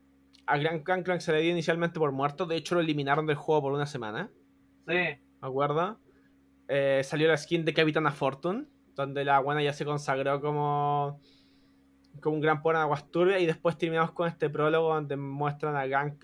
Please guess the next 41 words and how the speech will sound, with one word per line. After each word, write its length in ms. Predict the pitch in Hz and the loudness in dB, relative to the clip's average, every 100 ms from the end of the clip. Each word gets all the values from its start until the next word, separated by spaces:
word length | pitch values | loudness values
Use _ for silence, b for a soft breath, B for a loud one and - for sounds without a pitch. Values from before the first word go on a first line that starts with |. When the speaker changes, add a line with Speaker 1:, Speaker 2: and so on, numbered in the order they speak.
| 135 | -6
Speaker 1:
donde 160 | 139 | -6
está 180 | 135 139 | -4 -2
Gangplank, 720 | 135 135 143 - 147 147 147 - b b b b _ - | 0 -2 -4 -4 -2 -2 -4 -10 b b b b _ -6
eh, 480 | 139 131 131 127 123 | 2 4 6 4 4
literalmente 520 | 135 143 139 156 156 | 0 2 4 4 4
haciéndose 340 | 151 160 156 | 2 0 0
este 220 | 160 - 139 | -2 -2 4
brazo, 340 | 147 147 160 | 6 4 2
donde 220 | 143 147 | 0 2
están 220 | 143 156 | 4 4
haciendo 180 | 147 156 | 2 0
este 140 | 156 151 | -4 -4
brazo 180 | 151 | -2
mecánico. 440 | 151 135 139 107 - _ _ _ _ _ | -2 0 0 -4 -10 _ _ _ _ _
Speaker 2:
Sí. 440 | 160 175 156 131 - _ _ _ _ _ _ _ _ _ _ _ _ _ 135 | -2 0 0 -2 -6 _ _ _ _ _ _ _ _ _ _ _ _ _ -6
Speaker 1:
Y 320 | 143 139 143 | -4 0 2
es, 240 | 147 147 | 2 2
de 80 | 151 | 2
ahí, 260 | 151 165 165 | 4 6 6
de 120 | 170 | 6
hecho, 160 | 175 170 | 2 -2
eso 160 | - | -4
trajo 300 | 151 170 170 | 2 4 4
consigo 380 | 165 156 151 180 | 0 -2 2 2
un 140 | 185 165 | 4 2
rework 460 | 151 135 165 185 | 2 6 6 6
para 160 | 185 175 | 4 4
Gangplank 640 | 175 180 175 170 175 170 - - - b b _ | 4 0 0 -2 -2 -4 -10 -20 -20 b b _
y 120 | 147 | -6
toda 160 | 151 170 | 2 4
la 80 | 165 | 6
wea. 200 | 170 160 B - | 4 2 B 2
Pero 120 | 220 | 6
digo, 280 | 262 156 - B B | 6 6 2 B B
me 120 | - 170 | 2 4
habría 180 | 190 | 6
gustado 340 | 226 233 - 233 | 4 2 -2 0
saber 220 | 247 247 | 2 2
qué 120 | - 254 | 0 2
pasaba 580 | 240 - - 220 220 214 | 2 2 4 6 6 0
si, 1400 | - 214 208 208 202 202 196 196 196 190 190 185 180 175 | -4 -8 -6 -6 -6 -6 -6 -6 -6 -4 -4 -4 -4 -6